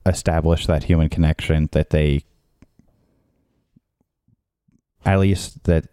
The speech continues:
the narrator really desired, um, in the beginning. Um, but then she ran off to chase her dreams, and he ran off to chase his dreams, and,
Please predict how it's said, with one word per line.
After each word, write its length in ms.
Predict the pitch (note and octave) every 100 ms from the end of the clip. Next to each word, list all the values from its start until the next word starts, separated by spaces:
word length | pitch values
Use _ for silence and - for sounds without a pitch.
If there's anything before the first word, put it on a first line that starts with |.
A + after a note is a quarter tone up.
| - _
the 500 | E2 D#2 E2 D#2 E2
narrator 520 | F2 E2 D#2+ D#2 D#2 D2+
really 260 | D2+ D2
desired, 720 | - D#2 D2 D2 D2 C#2 - -
um, 600 | - C2+ B1+ - D#2+ - -
in 100 | D2+
the 80 | D2
beginning. 600 | D2+ C2+ C2 C#2 - G2 -
Um, 600 | D2 A#1+ - - - - - - _ -
but 140 | -
then 160 | G1+ G1+
she 340 | - A#1 F#2 - - - -
ran 280 | - E2+ C2
off 200 | A#1+ C2+
to 100 | -
chase 220 | - C2+
her 100 | -
dreams, 440 | B1+ B1+ B1 A1 -
and 220 | - - - - - -
he 140 | - E2
ran 180 | A1+
off 160 | B1 -
to 80 | E2
chase 440 | - D#2 B1+ -
his 140 | D2+ -
dreams, 480 | - A1+ A1+ - G1+
and, 280 | - -